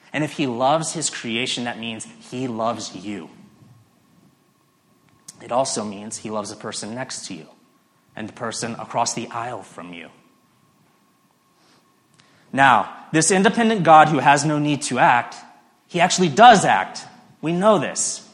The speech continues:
We can get this from the last two words of verse fourteen, if you look down with me in your text. It simply says, "Their God." That word God is Elohim.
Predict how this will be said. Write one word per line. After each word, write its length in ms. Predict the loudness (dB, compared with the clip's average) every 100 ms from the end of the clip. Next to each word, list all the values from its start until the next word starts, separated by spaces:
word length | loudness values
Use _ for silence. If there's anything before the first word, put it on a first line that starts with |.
| -20 -8
We 80 | -4
can 160 | 0 2
get 140 | 2
this 140 | 2 2
from 120 | 2
the 80 | 6
last 380 | 6 6 4
two 100 | 2
words 240 | 4 4 4
of 80 | -2
verse 240 | -4 -6
fourteen, 500 | -6 -8 -6 -8 -8
if 120 | -6
you 80 | -4
look 160 | -4 2
down 240 | 2 2
with 160 | -2 -6
me 120 | -6
in 80 | -6
your 100 | -6
text. 560 | -4 -4 -4 -10 -10 -20 _ _ _ _ _ _ -16
It 80 | -8
simply 340 | -6 -4 -4
says, 720 | -2 0 0 0 -2 -6 -8 -20 _ _ _ _ _
"Their 240 | -8 -6 -4
God." 480 | -4 -4 -6 -10 -20 _ _ _ _ _ _ _ _ _ _ _ _ _ _ _ _ _ _
That 180 | 2 2
word 280 | 2 0 0
God 520 | 6 8 8 4 -2
is 180 | -10 -2
Elohim. 840 | 0 2 0 -2 -4 -4 -4 -8